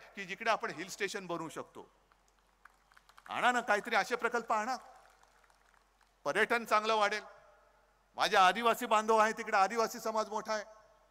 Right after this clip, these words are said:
त्यांचं एक पारंपरिक आहे सगळं, त्यांची संस्कृती आहे, वारली कला आहे. काय नाही या पालघरमध्ये,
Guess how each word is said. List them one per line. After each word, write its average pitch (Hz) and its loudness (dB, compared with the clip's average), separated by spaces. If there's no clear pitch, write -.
त्यांचं 185 2
एक 226 4
पारंपरिक 220 0
आहे 214 2
सगळं, 208 -4
त्यांची 190 -4
संस्कृती 226 -2
आहे, 214 0
वारली 175 4
कला 247 6
आहे. 214 6
काय 262 6
नाही 247 0
या 277 4
पालघरमध्ये, 247 0